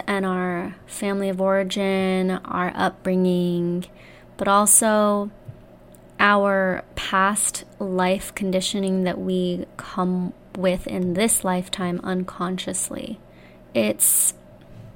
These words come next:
the architecture of our consciousness. Saturn is the way that we perceive ourselves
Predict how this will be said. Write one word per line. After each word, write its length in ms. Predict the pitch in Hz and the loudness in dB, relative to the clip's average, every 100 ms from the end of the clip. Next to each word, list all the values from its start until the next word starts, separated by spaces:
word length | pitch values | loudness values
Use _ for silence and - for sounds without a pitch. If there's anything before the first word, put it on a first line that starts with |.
| - - - - - - | -8 -8 -20 -20 -16 -4
the 200 | 226 - | -2 2
architecture 760 | 220 214 220 - 214 - 214 | 2 2 -6 -6 -6 -2 0
of 180 | 202 185 | 2 2
our 100 | 185 | 0
consciousness. 1120 | 185 202 185 - - - 190 185 - - - - - - - - | 0 -4 -4 0 0 2 0 0 0 0 -2 -6 -20 -20 -20 -12
Saturn 520 | - - 196 196 196 | -2 4 4 4 2
is 600 | 190 202 190 185 180 - | 0 0 2 2 0 -2
the 220 | 202 208 196 | -2 -2 0
way 320 | 185 185 190 | 4 4 2
that 280 | 175 185 185 | 0 -2 -2
we 760 | 185 185 180 180 175 175 185 - - - - - | -2 0 2 0 0 -2 -4 -10 -18 -20 -20 -18
perceive 840 | - 196 185 - 190 190 185 190 | -8 -2 2 2 2 0 0 0
ourselves 1400 | 190 - 185 180 180 180 - 175 180 202 247 269 - - | -2 0 0 2 0 0 0 0 0 -2 -6 -6 -6 -6